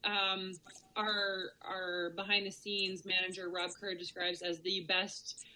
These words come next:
alumni group of all the N H L and really any pro sports. And I feel like from your, your guys' cup winning team, there was a lot of you that kind of settled in Calgary. Is that, correct me if I'm wrong?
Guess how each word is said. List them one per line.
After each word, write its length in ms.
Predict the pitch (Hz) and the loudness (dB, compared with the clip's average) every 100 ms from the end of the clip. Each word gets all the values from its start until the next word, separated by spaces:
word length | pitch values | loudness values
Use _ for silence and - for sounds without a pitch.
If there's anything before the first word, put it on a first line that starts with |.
| - | -4
alumni 640 | 196 196 185 190 202 185 185 | 0 2 2 2 4 4 4
group 440 | 175 180 175 - - - | 2 0 0 0 -6 -2
of 220 | 180 165 | 0 0
all 260 | - 180 180 | 0 2 2
the 180 | 180 175 | 2 4
N 100 | 170 | 4
H 240 | 170 - | 0 0
L 200 | 170 165 | 0 2
and 320 | 170 180 196 175 _ | 0 -2 -6 -10 _
really 340 | 220 269 220 | 2 4 6
any 300 | 170 175 170 - | 6 4 0 0
pro 160 | 175 | -2
sports. 640 | 170 - 170 165 143 - - - | -2 -4 -2 0 -2 -6 -8 2
And 400 | 180 180 175 175 - - - - - | 6 8 6 4 -4 -12 -18 -16 2
I 120 | 202 | 2
feel 200 | 214 262 | 4 4
like 280 | 302 254 240 | 8 8 6
from 160 | - 226 | 2 2
your, 320 | 220 202 185 | 2 2 0
your 140 | - 202 | -2 -2
guys' 340 | 226 214 202 - | 4 4 2 -4
cup 140 | 214 196 | -8 -6
winning 260 | 196 190 185 | -2 -2 -2
team, 560 | - 202 185 170 165 165 | -2 2 4 4 2 0
there 100 | 190 | 2
was 140 | 349 | 2
a 40 | 392 | 0
lot 280 | 202 202 | 0 0
of 80 | 233 | 0
you 120 | 214 202 | 0 -2
that 200 | - - | -4 -6
kind 100 | 190 | -8
of 80 | |
settled 380 | 170 - 175 202 | -6 -4 -4 -2
in 140 | 170 165 | -4 -6
Calgary. 600 | - 151 160 156 156 - | -6 -6 -6 -6 -8 -8
Is 140 | 180 175 | -8 -4
that, 260 | 202 226 - - - - | -2 -2 -6 -14 -16 -8
correct 160 | 208 208 | -8 -4
me 80 | 208 | -4
if 80 | |
I'm 140 | 208 202 | -6 4
wrong? 160 | 240 | 4